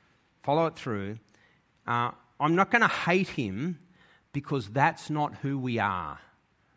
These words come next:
Right? That is not who we are as followers of Jesus. And just an incredible capacity to forgive. Uh,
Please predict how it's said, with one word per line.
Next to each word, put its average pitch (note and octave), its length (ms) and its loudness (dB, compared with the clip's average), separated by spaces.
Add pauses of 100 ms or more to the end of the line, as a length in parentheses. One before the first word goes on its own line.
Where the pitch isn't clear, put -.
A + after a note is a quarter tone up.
(100)
Right? D#3 180 -14 (760)
That D#3 220 2
is F#3+ 180 0
not D#3+ 260 0
who F3 180 -2
we E3+ 180 -2
are C3 520 -6 (580)
as A#2+ 140 -8
followers C#3 440 -6
of C3 100 -12
Jesus. C3+ 460 -10 (680)
And B2+ 100 -12
just - 200 -12
an C3 100 -6
incredible B2 840 -8
capacity A2 520 -6
to - 160 -14
forgive. F#2+ 320 -10
Uh, D#3+ 160 -12